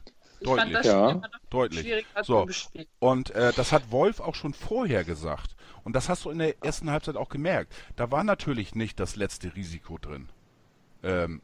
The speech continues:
Speaker 2: nach, nach vorne dementsprechend mehr zu machen. Ich meine, das ist ja auch ganz normal. Du fängst ja nicht an, äh, äh, nach, nach zwei Minuten oder, oder wie auch immer. Wobei die ersten fünf bis zehn Minuten waren ja, waren ja, waren ja gut, ähm, mit Jatta da über außen und so weiter. Aber, ähm, dass du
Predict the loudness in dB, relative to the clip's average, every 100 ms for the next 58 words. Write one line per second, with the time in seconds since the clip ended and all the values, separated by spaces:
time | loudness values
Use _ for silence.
0 | _ _ _ _ _ -10 -6 -4 -2 0
1 | 0 0 -6 0 0 0 -2 -4 -4 -4
2 | -6 -4 -4 -4 -4 -8 -8 -8 -14 -20
3 | _ _ _ -6 -2 0 -2 -2 -2 -2
4 | -2 -4 -4 -2 -2 -2 -6 -12 -18 -4
5 | -2 0 0 -2 -2 -2 -2 -2 -2 -2
6 | -2 -4 -2 -4 -4 -6 -4 -4 -2 -4
7 | -6 -6 -6 -6 -6 -6 -8 -6 -8 -8
8 | -14 -20 -12 -2 0 0 -2 -4 -8 -12
9 | -10 -8 -8 -8 -6 -4 -6 -4 -4 -2
10 | -6 -8 -6 -4 -4 -2 -4 -4 -6 -8
11 | -10 -18 -20 -20 -20 -14 -12 -10 -12 -14
12 | -20 -20 -14 -12 -4 -2 -2 -2 -2 -4
13 | -4 -4 -4 -6 -8 -10 -4 -4 -4 -12
14 | -20 -10 0 2 2 0 0 -2 -2 -2
15 | -2